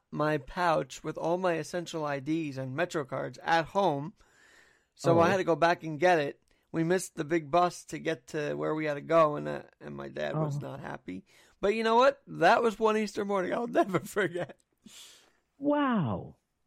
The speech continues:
Speaker 2: You know what? That's interesting because, you know, the song Stairway to Heaven, and I'm
Speaker 1: Yes.
Speaker 2: buying me. What will be our, um,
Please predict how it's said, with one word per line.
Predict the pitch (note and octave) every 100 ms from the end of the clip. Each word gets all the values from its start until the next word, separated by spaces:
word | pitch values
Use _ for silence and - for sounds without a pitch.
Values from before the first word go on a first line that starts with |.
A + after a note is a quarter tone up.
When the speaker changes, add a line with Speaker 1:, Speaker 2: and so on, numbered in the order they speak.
| _ _ -
Speaker 2:
You | B3
know | C4+
what? | B3+ C#4+ - -
That's | A3 - -
interesting | G#3+ A3+ - F#2+
because, | E2+ F2+ A2 G#2+ - - _ _ _ _ -
you | C#3
know, | C#3+
the | B2
song | C#3+ B2+ A#2 - -
Stairway | B2 B2 B2 A#2+
to | A2
Heaven, | A2 A#2 A#2+ A#2+ B2 A2+ -
and | B2+ D#3
I'm | D#3+ F3+
Speaker 1:
Yes. |
Speaker 2:
buying | F#3 F#3+ G#3 G#3 F#3+ F#3+ F#3+ E3
me. | E3 _ _ _ _ _ _
What | - C#3+ -
will | C#3+ E3 D3
be | B2 B2 C3 -
our, | G#2+ G#2+ A2 A2+ A2+ A2 G#2+ _ _ _ _ _
um, | G#2+ G2 G2 F#2 F2 E2+